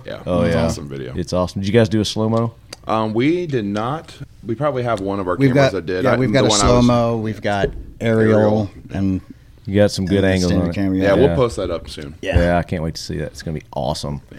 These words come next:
Speaker 1: Yeah.
Speaker 2: So
Speaker 1: And so people will say, just like you thought,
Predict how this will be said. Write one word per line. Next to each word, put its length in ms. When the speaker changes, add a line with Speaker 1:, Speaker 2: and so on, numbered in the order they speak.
Speaker 1:
Yeah. 180
Speaker 2:
So 160
Speaker 1:
And 100
so 220
people 360
will 200
say, 420
just 220
like 280
you 160
thought, 360